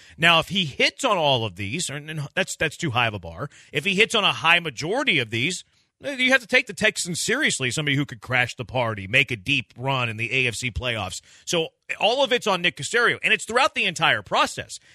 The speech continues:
It's about talking with your own free agents before free agency even opens, trying to get some of the guys that you really like back on terms that you're okay with, using the franchise tag.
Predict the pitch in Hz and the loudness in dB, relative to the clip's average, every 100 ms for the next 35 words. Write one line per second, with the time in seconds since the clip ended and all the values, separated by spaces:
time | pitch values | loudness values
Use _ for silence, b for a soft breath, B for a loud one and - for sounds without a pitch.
0 | b 233 - 277 202 - 180 190 185 165 | b -2 0 2 2 4 2 2 0 -6
1 | 127 131 214 220 156 143 131 127 156 160 | -2 0 2 0 -4 0 2 2 -2 -6
2 | 147 - 175 170 - 180 170 165 165 - | -8 -4 -2 -2 -4 0 0 0 -4 -4
3 | 170 180 160 175 247 95 82 170 170 170 | -4 -2 0 2 2 -2 -6 0 0 2
4 | 196 - 117 135 139 131 113 131 127 117 | 0 0 0 4 6 4 2 -10 -12 -4
5 | 143 127 113 147 139 135 - b b - | -2 -2 0 2 2 2 -4 b b -2
6 | 143 175 139 - - 127 131 135 - 202 | 4 6 4 0 -10 -8 -8 -6 2 2
7 | 180 180 151 117 165 175 165 180 - 180 | 2 -2 -4 -2 -2 -2 0 -2 -2 0
8 | 247 180 90 - _ B B - 175 262 | 0 -2 -8 -18 _ B B -4 0 2
9 | 214 175 - 143 127 - 110 98 - 98 | 2 -2 -2 0 2 2 0 0 -4 -6
10 | 78 | -6